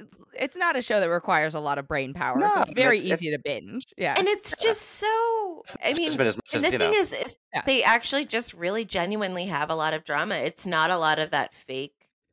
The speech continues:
Speaker 3: reality stuff that a lot of the shows have at s-, you know, different points. There's some, right, where
Speaker 1: Some
Speaker 3: I'm like,
Speaker 1: to-, towards
Speaker 3: "Oh,
Speaker 1: the
Speaker 3: this is
Speaker 2: There's
Speaker 1: end.
Speaker 2: a,
Speaker 3: fine."
Speaker 2: yeah, there's a
Speaker 1: Towards the
Speaker 2: big
Speaker 1: end,
Speaker 2: share
Speaker 1: yeah.
Speaker 2: of it, but I think that they're decently good at it. But there's a big share of it that's fake for sure.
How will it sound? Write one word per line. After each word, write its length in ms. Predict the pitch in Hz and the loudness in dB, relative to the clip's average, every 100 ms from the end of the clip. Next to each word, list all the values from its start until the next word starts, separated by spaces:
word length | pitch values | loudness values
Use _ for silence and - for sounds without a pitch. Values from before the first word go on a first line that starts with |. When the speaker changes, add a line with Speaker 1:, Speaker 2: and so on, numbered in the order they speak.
| _ | _
Speaker 3:
reality 560 | 180 151 131 143 160 185 | -8 -4 -2 -2 -4 -6
stuff 420 | - 208 208 214 | -4 -2 -2 -2
that 120 | 202 | -4
a 80 | 185 | -2
lot 240 | 156 143 156 | 0 0 0
of 100 | 165 | -2
the 100 | 160 | -6
shows 360 | - 156 156 | -4 -4 -6
have 400 | 175 165 160 196 202 _ | -4 -4 -2 -6 -10 _
at 120 | 185 | -12
s-, 200 | - - _ | -10 -18 _
you 100 | 196 | -8
know, 100 | 175 | -8
different 300 | 190 - - | -8 -12 -10
points. 460 | 196 208 247 - - _ _ _ | -8 -8 -10 -16 -20 _ _ _
There's 160 | - 381 | -2 0
some, 460 | - 190 151 190 - | 4 4 2 -4 -4
right, 220 | 151 147 | -2 2
where 100 | - | 4
Speaker 1:
Some 20 | |
Speaker 3:
I'm 80 | 254 | 4
like, 160 | - - | 2 0
Speaker 1:
to-, 0 | |
towards 280 | - 403 440 | 2 2 2
Speaker 3:
"Oh, 40 | |
Speaker 1:
the 80 | - | 0
Speaker 3:
this 180 | 285 202 | 2 4
is 120 | 185 175 | 4 4
Speaker 2:
There's 0 | |
Speaker 1:
end. 20 | |
Speaker 2:
a, 60 | |
Speaker 3:
fine." 280 | 175 143 143 _ | 4 2 -8 _
Speaker 2:
yeah, 240 | - - - - | -10 -10 -6 0
there's 140 | 156 | 4
a 60 | 190 | 4
Speaker 1:
Towards 100 | 135 | 6
the 100 | 127 | 4
Speaker 2:
big 40 | |
Speaker 1:
end, 140 | - - | 2 2
Speaker 2:
share 140 | 107 104 | 4 4
Speaker 1:
yeah. 100 | 107 | 4
Speaker 2:
of 80 | |
it, 280 | 123 123 - - | 4 4 4 2
but 260 | 104 92 | 4 4
I 60 | 98 | -4
think 220 | - 110 | -6 -4
that 140 | 120 | -4
they're 120 | 113 90 | -4 -6
decently 460 | 92 87 95 85 | -8 -16 -16 -16
good 260 | 78 85 78 | -20 -20 -20
at 160 | 60 60 | -20 -20
it. 80 | - | -20
But 100 | - | -2
there's 200 | 113 110 | 0 0
a 40 | |
big 180 | - 87 | -6 -14
share 220 | - 78 | -12 -12
of 80 | 71 | -12
it 60 | 52 | -18
that's 160 | - | -18
fake 220 | - - - | -14 -14 -14
for 100 | - | -20
sure. 320 | - - - | -18 -16 -18